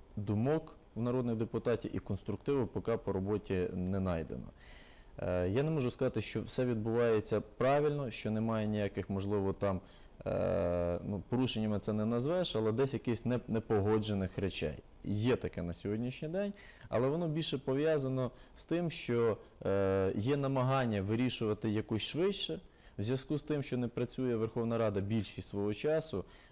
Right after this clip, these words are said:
е, вимушені, е, намагатися шукати шляхи, як би все ж таки запрацювати. Отож, це питання часу.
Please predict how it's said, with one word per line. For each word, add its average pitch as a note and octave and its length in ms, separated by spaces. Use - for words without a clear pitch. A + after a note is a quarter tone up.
е, F2+ 140
вимушені, A2 920
е, F#2 120
намагатися G#2 600
шукати G#2 400
шляхи, G2+ 400
як F#2 340
би G2 120
все G2 140
ж - 100
таки F2+ 180
запрацювати. F2 760
Отож, D3+ 380
це D#3+ 140
питання D3+ 400
часу. E3+ 500